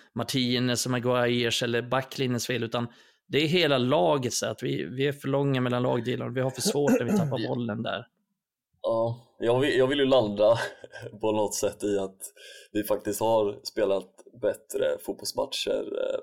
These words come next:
Speaker 2: den gångna veckan än vad vi har gjort tidigare under säsongen. Men jag tror du, jag kanske inte
Speaker 1: Ja, men det har vi, jag
Speaker 2: artikulerade
Speaker 1: håller
Speaker 2: mig.
Speaker 1: med.
Speaker 2: Jag, jag tror inte jag artikulerade mig tillräckligt bra, men jag, vad jag menar med defensiven var ju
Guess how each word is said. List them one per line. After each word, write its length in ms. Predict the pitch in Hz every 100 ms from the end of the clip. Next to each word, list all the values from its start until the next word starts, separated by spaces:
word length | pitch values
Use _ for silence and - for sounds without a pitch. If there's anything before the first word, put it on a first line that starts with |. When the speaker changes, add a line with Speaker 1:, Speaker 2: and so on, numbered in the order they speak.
| - -
Speaker 2:
den 100 | 104
gångna 240 | 107 98
veckan 380 | 104 104 - 101
än 100 | 101
vad 140 | 101
vi 80 | 101
har 60 | 98
gjort 160 | 104
tidigare 320 | - 110 107 107
under 160 | 110
säsongen. 580 | 101 104 110 104 110 113
Men 80 | 110
jag 80 | 107
tror 160 | 127
du, 440 | 113 117 110 104 87 - -
jag 220 | 110 104
kanske 200 | 117 113
inte 140 | 120
Speaker 1:
Ja, 40 | -
men 100 | -
det 60 |
har 220 | 160 208 135
vi, 80 |
jag 80 | 117
Speaker 2:
artikulerade 20 |
Speaker 1:
håller 160 | 147 147
Speaker 2:
mig. 140 | 156
Speaker 1:
med. 100 | - - _ _ - -
Speaker 2:
Jag, 280 | 110 113
jag 120 | 113 113
tror 140 | 127
inte 120 | 120
jag 100 | 117
artikulerade 800 | 110 - 117 113 104 107 95 95
mig 220 | 95 95 95
tillräckligt 720 | 104 95 92 95 92 98 95
bra, 360 | 117 120 101 104
men 120 | 107
jag, 400 | 107 104 - -
vad 120 | 110
jag 80 | 113
menar 300 | 127 110 110
med 120 | 127
defensiven 640 | 117 - 101 - 104 104 104
var 200 | 107 101
ju 240 | 101 101